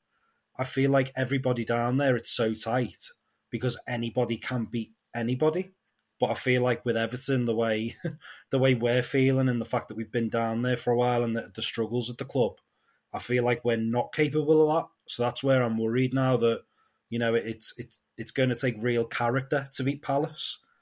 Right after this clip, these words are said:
And, you know, if, if Sean Dyche's team goes to Palace and gets a one nil win, it wouldn't surprise me. But it's just, it's hard now because as well with, with seven games to go, those points, the,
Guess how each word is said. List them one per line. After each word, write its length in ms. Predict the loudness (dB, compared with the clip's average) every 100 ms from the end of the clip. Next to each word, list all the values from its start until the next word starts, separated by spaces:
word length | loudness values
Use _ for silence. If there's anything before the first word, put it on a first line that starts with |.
| _ _ -4
And, 100 | 0
you 60 |
know, 140 | 2 2
if, 100 | 0 -2
if 240 | -4 -4
Sean 280 | 0 2 4
Dyche's 460 | 2 0 -2 -4 0
team 280 | 0 2
goes 220 | 2 0 0
to 100 | -4
Palace 340 | 0 0 0
and 80 | -4
gets 160 | -2
a 40 | 0
one 220 | 0 0 -2 -4
nil 260 | -2 -2 0
win, 240 | 0 -2 -4 _ _ _ -6
it 100 | 0
wouldn't 200 | 0 0
surprise 500 | -4 -2 0 0 0
me. 200 | -2 -4 _ 0
But 140 | 0
it's 140 | 2 0
just, 520 | 0 2 0 -4 -10 _ -20 -20 _ _ _ -10
it's 160 | -6 0
hard 340 | 2 2 2
now 180 | 2 2
because 540 | 0 -2 -2 -2 -6 -8
as 160 | -4
well 280 | 0 2 2
with, 280 | 0 -4 -8
with 200 | -8 -6
seven 300 | 0 0 2
games 300 | 0 0 -2
to 100 | -6
go, 320 | -2 0 -2 -4 _ _ _ _ _ -2
those 260 | 0 0
points, 680 | -4 -2 0 0 -2 -6 -8 _
the, 160 | -10